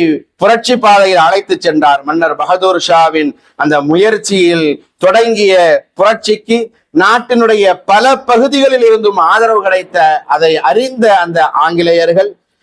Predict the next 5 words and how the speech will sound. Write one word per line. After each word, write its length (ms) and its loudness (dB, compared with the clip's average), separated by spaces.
இதன் 240 0
காரணமாக 640 0
ஆங்கில 440 0
அதிகாரி 580 2
ஹட்சன் 540 -2